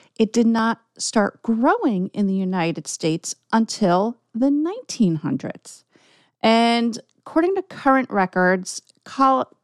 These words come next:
California produces more cauliflower than any other state. Um,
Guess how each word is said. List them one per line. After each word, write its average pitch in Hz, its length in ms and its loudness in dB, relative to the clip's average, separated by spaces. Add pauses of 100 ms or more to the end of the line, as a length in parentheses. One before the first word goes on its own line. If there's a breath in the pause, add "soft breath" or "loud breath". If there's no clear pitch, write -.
(160)
California 302 1000 0
produces 233 760 -4
more 226 220 2
cauliflower 175 840 0
than 180 240 -4
any 196 280 0
other 156 220 -2
state. 143 460 -4 (800 soft breath)
Um, 202 340 2